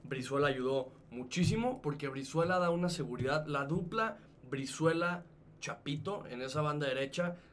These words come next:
le da muchísima profundidad a Chivas y también muchísima seguridad atrás.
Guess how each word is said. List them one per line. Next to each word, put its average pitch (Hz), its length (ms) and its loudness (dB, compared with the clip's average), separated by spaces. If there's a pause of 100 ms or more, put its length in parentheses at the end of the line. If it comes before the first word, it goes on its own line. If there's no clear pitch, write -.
le 127 100 -2
da 135 180 4
muchísima 208 640 0
profundidad 139 640 0
a 220 80 0
Chivas 254 480 -2 (320)
y 143 120 -4
también 151 420 4
muchísima 170 580 4
seguridad 127 600 -4
atrás. 131 440 8